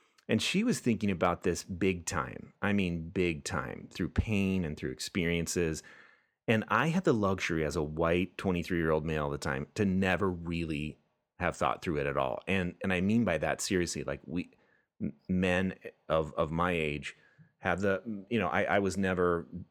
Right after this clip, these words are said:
denied any leadership position because of my sexuality, um, which ha-, was not true for my wife, Mary. So we started talking about it in real time, and it felt like an interview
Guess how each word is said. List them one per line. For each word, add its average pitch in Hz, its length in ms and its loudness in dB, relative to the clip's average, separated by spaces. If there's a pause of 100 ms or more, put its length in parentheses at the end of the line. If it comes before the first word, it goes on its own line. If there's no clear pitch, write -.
denied 92 460 2
any 92 200 0
leadership 90 420 0
position 135 400 0
because 143 220 -2
of 139 60 -4
my 139 120 0
sexuality, 143 760 0 (640)
um, 87 540 2
which 98 240 0
ha-, 98 160 -4
was 95 180 -2
not 107 220 2
true 87 240 0
for 80 400 -2
my 78 100 -2
wife, 73 260 -2
Mary. 69 260 -4
So 87 160 -4
we 120 260 0
started 92 640 0 (180)
talking 82 580 -2
about 71 300 -2
it - 220 -4
in 78 200 -2
real 73 340 -2
time, - 440 -8
and 95 120 0
it 110 120 0
felt 107 220 2
like 85 160 -2
an 69 80 -4
interview 95 540 0